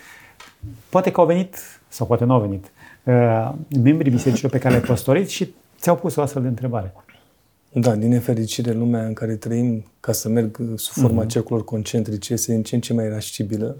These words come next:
Speaker 2: În ultimii ani sau în, da, în ultimele luni
Speaker 1: Mhm.
Speaker 2: am sesizat, uh, oameni din ce în ce mai, uh, supărăcioși și dispuși să încheie orice discuție înainte de a
Speaker 1: Mhm.
Speaker 2: se consuma.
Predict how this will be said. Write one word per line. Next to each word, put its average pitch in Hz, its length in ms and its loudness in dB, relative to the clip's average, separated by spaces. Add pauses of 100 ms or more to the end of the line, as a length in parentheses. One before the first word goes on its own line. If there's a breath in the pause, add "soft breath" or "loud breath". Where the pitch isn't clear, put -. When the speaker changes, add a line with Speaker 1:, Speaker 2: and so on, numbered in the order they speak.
(720 soft breath)
Speaker 2:
În 113 140 0
ultimii 123 440 2
ani 123 200 2
sau - 180 -4
în, 110 220 0 (540)
da, - 280 -10
în 123 60 -4
ultimele 113 720 -4
luni 117 180 2
Speaker 1:
Mhm. 117 80 2
Speaker 2:
am 110 60 -2
sesizat, 110 640 -4
uh, 120 200 -6
oameni 110 300 -4
din 110 140 -6
ce 117 160 -8
în 107 60 -4
ce 113 160 -8
mai, 113 480 -8 (640 soft breath)
uh, 120 500 -10 (480)
supărăcioși - 840 -6
și 120 100 -10
dispuși 110 580 -8
să - 80 -8
încheie 110 300 -4
orice 110 240 -6
discuție 104 840 -6 (1040)
înainte 117 440 0
de 107 100 -2
a 98 40 -4
Speaker 1:
Mhm. 95 80 -2
Speaker 2:
se 107 100 -4
consuma. 117 580 -8